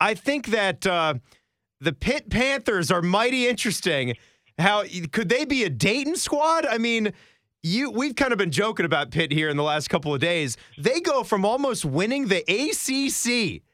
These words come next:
outright at fourteen and four, two games before the end of their season, losing them both, I think, to Notre Dame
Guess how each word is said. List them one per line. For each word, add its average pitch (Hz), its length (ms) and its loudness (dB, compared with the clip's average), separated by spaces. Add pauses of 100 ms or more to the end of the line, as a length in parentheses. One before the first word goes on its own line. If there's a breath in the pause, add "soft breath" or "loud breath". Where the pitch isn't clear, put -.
(140)
outright 208 880 0 (400)
at 170 220 0
fourteen 233 600 -2
and 185 140 0
four, 180 320 0
two 196 200 -2
games 180 320 0
before 165 480 -2
the 151 200 -2
end 175 100 0
of 147 60 -2
their 156 140 0
season, 139 360 -2
losing 214 380 0
them 233 140 -2
both, 147 360 0
I 123 80 -2
think, 165 180 -4
to 135 80 0
Notre 151 380 0
Dame 135 460 -2